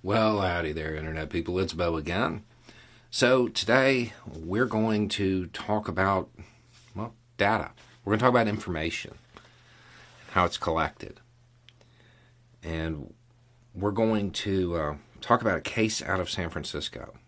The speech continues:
News breaking from there, that while it originates in San Francisco,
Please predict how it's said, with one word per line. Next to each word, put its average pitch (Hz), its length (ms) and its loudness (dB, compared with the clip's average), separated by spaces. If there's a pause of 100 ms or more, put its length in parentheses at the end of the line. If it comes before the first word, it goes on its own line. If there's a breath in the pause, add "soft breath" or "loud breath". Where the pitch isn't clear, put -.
(720)
News 92 380 -4
breaking 85 420 0
from 80 160 -6
there, 73 320 -10 (420 loud breath)
that 80 80 -6
while 92 220 4
it 85 80 2
originates 92 680 2
in 82 240 -8
San 80 220 -4
Francisco, 69 680 -6